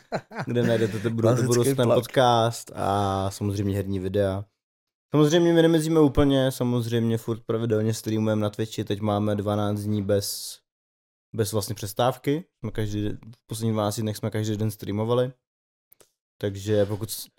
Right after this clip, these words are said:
Speaker 1: bychom vám náhodou chyběli, tak chtěli byste s námi pokecat, tak můžete odejít furt tam.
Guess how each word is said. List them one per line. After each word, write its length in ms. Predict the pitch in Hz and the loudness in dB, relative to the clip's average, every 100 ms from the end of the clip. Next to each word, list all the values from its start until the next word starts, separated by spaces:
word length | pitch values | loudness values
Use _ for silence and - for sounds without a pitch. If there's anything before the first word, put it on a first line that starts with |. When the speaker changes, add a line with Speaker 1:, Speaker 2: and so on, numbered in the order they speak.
| _ _ | _ _
Speaker 1:
bychom 300 | 117 110 - | -6 -4 -2
vám 100 | 110 | 0
náhodou 240 | 110 117 101 | 0 0 0
chyběli, 600 | - 110 120 123 120 110 | -2 0 4 4 4 2
tak 200 | 110 110 | -2 -6
chtěli 240 | - 110 | -4 -2
byste 200 | 107 113 | -2 -4
s 40 | |
námi 220 | 113 123 123 | -4 -4 -4
pokecat, 400 | 110 165 - 101 | 0 0 0 -4
tak 120 | 104 | -4
můžete 280 | 107 104 104 | -4 -2 0
odejít 260 | 101 98 | 0 -2
furt 160 | - 101 | -8 -10
tam. 280 | 87 87 | -8 -8